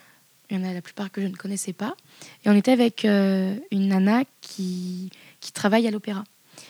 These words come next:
et qui nous a fait des solos d'opéra à trois heures du matin dans une salle, euh, pas l-, pas l-, pas illuminée comme, euh, comme une vraie salle de spectacle.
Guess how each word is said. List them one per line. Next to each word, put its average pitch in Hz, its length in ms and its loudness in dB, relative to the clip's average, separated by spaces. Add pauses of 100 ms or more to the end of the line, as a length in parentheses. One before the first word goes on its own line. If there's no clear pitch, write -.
(300)
et 226 100 4
qui - 140 -4
nous 240 160 4
a 214 80 4
fait - 160 -4
des 226 100 2
solos 233 440 0 (760)
d'opéra 208 500 2 (320)
à 190 80 -6
trois 208 300 -6
heures 214 80 -4
du 208 100 -6
matin 208 420 -2
dans 208 180 -2
une 196 220 -6
salle, 214 380 -2
euh, 185 260 -2 (880)
pas 262 160 6
l-, 247 320 -2
pas 262 160 2
l-, 247 160 -4
pas 269 180 0
illuminée 254 480 6
comme, 220 260 2
euh, 196 220 2
comme 196 220 -4
une 196 120 -4
vraie 190 160 -4
salle 214 160 -6
de 196 80 -8
spectacle. - 500 -6